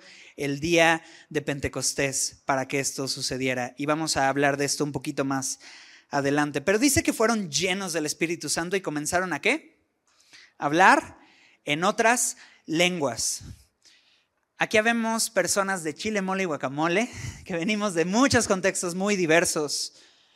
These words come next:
Pero tal vez, tal vez has oído que en algunas iglesias se habla acerca del don de lenguas, ¿no?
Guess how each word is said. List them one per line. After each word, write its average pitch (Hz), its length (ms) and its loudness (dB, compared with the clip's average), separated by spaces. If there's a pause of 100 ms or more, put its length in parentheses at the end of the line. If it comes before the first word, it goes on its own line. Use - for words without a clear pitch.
(280)
Pero 135 160 -8
tal 165 260 2
vez, 139 440 -6
tal 254 200 -2
vez 240 200 0
has 240 180 2
oído 208 480 2
que 180 80 -4
en 175 100 -4
algunas 208 560 -2
iglesias 165 680 -2 (480)
se - 260 2
habla 180 300 8
acerca 170 480 2
del 147 220 -2
don 143 420 -2 (200)
de 156 120 0
lenguas, - 640 -2 (220)
¿no? 135 200 -12